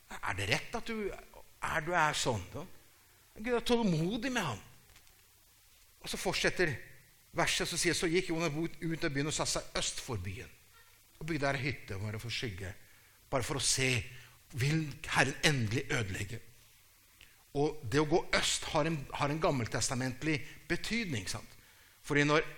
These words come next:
Eva og Adam ble jaget ut av hagen, så ble de jaget østover. Kain dro østover. Så øst er, har alltid en, har ofte i hvert fall en symbol i Gammeltestamentet, da du drar bort ifra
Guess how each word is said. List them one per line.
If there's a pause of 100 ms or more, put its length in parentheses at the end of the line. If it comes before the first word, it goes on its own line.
(340)
Eva
og
Adam
ble (260)
jaget
ut
av
hagen,
så
ble
de
jaget (180)
østover. (880)
Kain (160)
dro (180)
østover. (1120)
Så (100)
øst (160)
er, (340)
har (100)
alltid (100)
en, (340)
har
ofte
i
hvert
fall
en
symbol
i
Gammeltestamentet, (240)
da
du
drar
bort
ifra